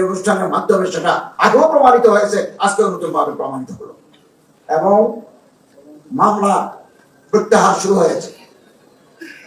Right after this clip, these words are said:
শাপলার এই অনুষ্ঠানে যে সমস্ত ওলামায়ে কেরাম অংশগ্রহণ করেছেন, তাদের বিরুদ্ধে যে মিথ্যা মামলা, এগুলো প্রক্রিয়া শুরু হয়েছে।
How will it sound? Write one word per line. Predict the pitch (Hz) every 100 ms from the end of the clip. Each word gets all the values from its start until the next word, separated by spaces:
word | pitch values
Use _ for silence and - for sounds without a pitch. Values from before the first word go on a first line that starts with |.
| -
শাপলার | 185 175 190 180 - - - _ _ _ _ -
এই | 165
অনুষ্ঠানে | 208 - 202 - - - _ _ - - _ _ _ - -
যে | 165 170
সমস্ত | 185 175
ওলামায়ে | 180 190 180
কেরাম | 180 175 - -
অংশগ্রহণ | 160 196 214 190 170
করেছেন, | - - -
তাদের | - 170
বিরুদ্ধে | 170 -
যে | 196
মিথ্যা | 240 233 196
মামলা, | 156 - - - _ _ 170
এগুলো | 165 - 165 - -
প্রক্রিয়া | 165 175 175 165 160
শুরু | 170 180
হয়েছে। | 185 214